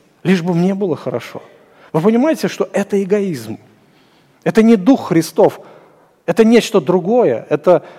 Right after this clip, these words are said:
а, самонадеянный, эгоистичный дух, который действительно приведёт к трагедии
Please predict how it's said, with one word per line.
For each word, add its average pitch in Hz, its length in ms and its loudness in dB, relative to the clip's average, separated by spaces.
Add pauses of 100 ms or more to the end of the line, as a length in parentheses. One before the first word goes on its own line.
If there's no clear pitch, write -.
(280)
а, 147 340 4
самонадеянный, 190 880 -2
эгоистичный 170 640 -4
дух, 202 340 -6
который 180 460 -2 (340)
действительно 208 400 -6
приведёт 180 480 -2
к - 80 -18
трагедии 160 640 -4